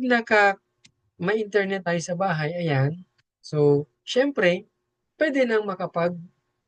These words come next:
ah, connect tayo remotely. Ayan, pwede na nating i-view yung connection sa bahay natin kahit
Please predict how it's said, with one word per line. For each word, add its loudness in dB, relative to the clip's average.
ah, 2
connect 4
tayo 0
remotely. 0
Ayan, -2
pwede 0
na 0
nating -2
i-view 0
yung 4
connection 0
sa -4
bahay 0
natin -2
kahit -4